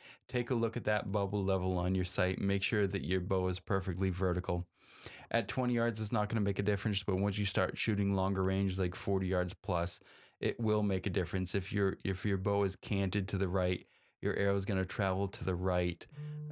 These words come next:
of where you're, you're aiming once you get out to longer, your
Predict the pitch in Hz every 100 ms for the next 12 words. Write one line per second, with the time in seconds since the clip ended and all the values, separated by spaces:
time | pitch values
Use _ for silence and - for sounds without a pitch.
0 | - 98 90 101 95 92 - 95 95 -
1 | 98 98 92 90 87 95 92 - 95 90
2 | - 90 90 90 87 90 90 85 82 -
3 | -